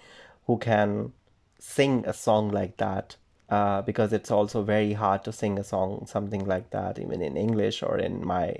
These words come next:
local area, because that would be absolute blasphemy.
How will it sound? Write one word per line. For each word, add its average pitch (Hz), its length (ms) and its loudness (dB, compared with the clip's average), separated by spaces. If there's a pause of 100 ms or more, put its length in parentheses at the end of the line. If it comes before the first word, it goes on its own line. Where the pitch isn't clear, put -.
local 90 380 -6
area, 98 420 -4 (460)
because 104 320 0
that 98 220 0
would 95 160 -2
be 95 380 -6 (720)
absolute 101 640 -2
blasphemy. 98 540 -4